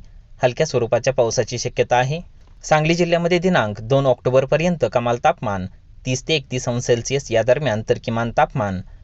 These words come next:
एकवीस ते बावीस अंश सेल्सिअस या दरम्यान राहण्याची शक्यता आहे. सकाळची सापेक्ष आर्द्रता अठ्ठ्याऐंशी ते चौऱ्याण्णव टक्के,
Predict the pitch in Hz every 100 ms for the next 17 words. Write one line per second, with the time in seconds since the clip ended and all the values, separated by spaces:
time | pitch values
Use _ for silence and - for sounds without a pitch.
0 | - - 135 123 131 - 151 117 120 -
1 | 123 123 160 180 127 107 - 123 120 113
2 | 123 123 120 131 113 107 131 127 - 117
3 | 127 127 156 - - - - - - 156
4 | 170 165 180 170 135 160 - 151 170 -
5 | 101 - 131 - 123 120 131 - 139 117
6 | 117 123 120 180 -